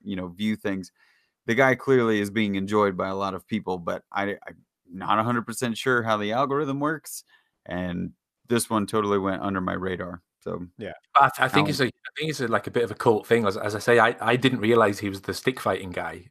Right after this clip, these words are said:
Speaker 3: and, like, this, this stick fights thing has been around for years, like,
Speaker 1: Okay.
Speaker 3: pre,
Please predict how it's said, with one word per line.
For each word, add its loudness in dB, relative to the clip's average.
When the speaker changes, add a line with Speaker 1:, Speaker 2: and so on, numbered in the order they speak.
Speaker 3:
and, -8
like, 2
this, -6
this -6
stick -4
fights 0
thing -6
has -8
been -6
around 2
for -12
years, -2
like, -6
Speaker 1:
Okay. 0
Speaker 3:
pre, 4